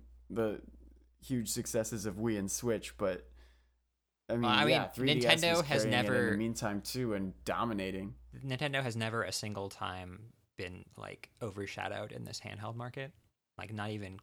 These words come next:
Speaker 2: close.
Speaker 1: Yeah.
Speaker 2: Uh, P S P was maybe the closest, and it still sold, like, half of what the D S did.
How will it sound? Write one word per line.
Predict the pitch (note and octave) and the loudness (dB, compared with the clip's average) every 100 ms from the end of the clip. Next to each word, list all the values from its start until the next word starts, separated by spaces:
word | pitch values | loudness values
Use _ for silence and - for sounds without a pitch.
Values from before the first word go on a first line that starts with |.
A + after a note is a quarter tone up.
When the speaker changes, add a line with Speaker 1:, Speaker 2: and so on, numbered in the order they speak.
| - | -16
Speaker 2:
close. | - G2 G#2 B2 - - | -10 -8 -8 -8 -12 -8
Speaker 1:
Yeah. | A2+ B2 G2+ F2+ - - - _ _ _ _ | 0 2 2 -2 -12 -20 -20 _ _ _ _
Speaker 2:
Uh, | A2+ G2+ F#2+ | -12 -10 -10
P | - C#3+ | -4 -2
S | B2+ | -2
P | - C3 B2+ | -2 -2 -2
was | A#2+ A2 | -2 -2
maybe | A#2 A#2 | -2 -2
the | A2 | -4
closest, | G#2 A2 A2+ C#3 C3 G2+ | -4 -4 -2 -4 -6 -8
and | G2+ | -6
it | G2 - | -6 -8
still | - G2+ G#2 | -4 -4 -4
sold, | - A2 G2+ | -6 -8 -6
like, | F#2+ - | -8 -4
half | G2 F#2+ | -6 -4
of | G#2 | -8
what | G2+ - | -10 -10
the | |
D | F#2+ F#2 | -12 -12
S | F#2 - | -12 -12
did. | A#2 | -14